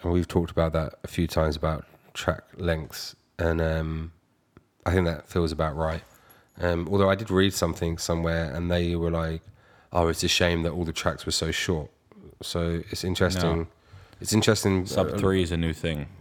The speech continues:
Speaker 1: Yeah.
Speaker 2: The music's changing now.
Speaker 1: <clears throat> I mean, I, I, I, I don't mind it, man. Like, I kinda back it. Like,
Speaker 2: A hundred percent.
Speaker 1: it just reminds me of, like, you know, tracks from back in the day where they didn't have any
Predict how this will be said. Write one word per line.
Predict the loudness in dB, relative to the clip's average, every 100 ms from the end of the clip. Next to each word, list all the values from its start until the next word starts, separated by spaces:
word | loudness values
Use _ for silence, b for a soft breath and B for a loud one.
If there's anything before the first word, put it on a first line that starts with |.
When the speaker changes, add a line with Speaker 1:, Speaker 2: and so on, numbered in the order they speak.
| -2
Speaker 1:
Yeah. | 2 2
Speaker 2:
The | 2
music's | 0 -2 -4
changing | -4 -2 -2 -4
now. | -10 -12 -10 -6 0 0 0
Speaker 1:
<clears throat> | 0 4
I |
mean, | 6 6
I, | 6 4
I, | 4 2 2 -2
I, | -4 -10 -18 B B B B B B _ 4
I |
don't | 6 6
mind | 4 4
it, | 0
man. | -4 -2 -2 -4 _ _ _ _
Like, | 2 2 0 -4
I | -2
kinda | 2 2
back | 2 0 0
it. | -2 2
Like, | 0 2
Speaker 2:
A |
hundred | 0 -2
percent. | -4 -4 -4 -4 -12 -4
Speaker 1:
it |
just | 0 4
reminds | 6 6 4 4
me | 2
of, | 2 2
like, | 2 0 0
you | 0
know, | 0
tracks | 0 0 0 -4
from | 0
back | 0 0
in | -2
the |
day | 0 0 2
where | 0
they | 0 0 0
didn't | 0 -2 0
have | 0 0
any | -2 -2